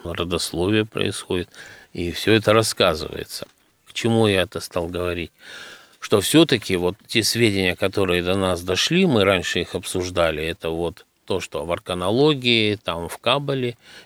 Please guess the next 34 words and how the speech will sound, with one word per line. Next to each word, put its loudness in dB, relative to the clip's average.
изложено, 0
там -2
тоже 2
изложено 0
представление -4
о -6
том, -12
как -20
мир -8
устроен, -2
как -12
он -8
был -8
создан. 0
И 2
потом 2
эти -4
знания -2
в -10
том 0
виде, 0
в -8
каком -4
до -2
нас -2
дошли, 0
и 0
мы 0
сравниваем 0
с -10
тем, 0
что -8
написано -8
вот -8